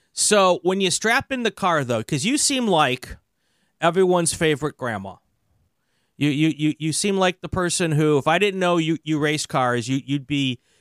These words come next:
you'd be the person who'd be, you know, making, making biscuits or making cornbread and, and baking and all that other fun stuff. When you get to Solo, though, and put on the helmet, are you a different person with the helmet on?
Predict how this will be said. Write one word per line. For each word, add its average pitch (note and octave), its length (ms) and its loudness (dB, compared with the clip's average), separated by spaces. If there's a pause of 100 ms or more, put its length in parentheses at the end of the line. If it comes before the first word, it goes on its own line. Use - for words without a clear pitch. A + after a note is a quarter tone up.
(100)
you'd D3+ 180 -2
be E3+ 100 2
the D#3 100 -2
person D3 460 -4
who'd C3 180 -2
be, B2+ 280 -2
you C3+ 120 -8
know, A2 340 -4
making, B2 480 -6 (200)
making B2 320 -10
biscuits B2 600 -8
or G2 200 -8
making A2+ 340 -8
cornbread A2+ 680 -4
and, G#2 360 -8
and G2 260 -10
baking B2 600 -4
and G#2 140 -6
all C#3 240 2
that C#3 140 2
other C3 200 0
fun B2 240 -4
stuff. - 440 -10 (1400)
When D#3 240 2
you G#3 220 0
get B3+ 240 0 (100)
to A3 140 -4
Solo, A3 480 4
though, A#2+ 280 2
and B2 140 -4
put F#3 180 -2
on F3 160 0
the D#3+ 100 0
helmet, C#3 500 -2 (440)
are B2+ 120 0
you D3 240 2
a C3 40 4
different F#3+ 400 -4
person F#3 360 -2
with F#3 120 -4
the E3 80 -8
helmet D3+ 300 -2
on? D#3 280 -4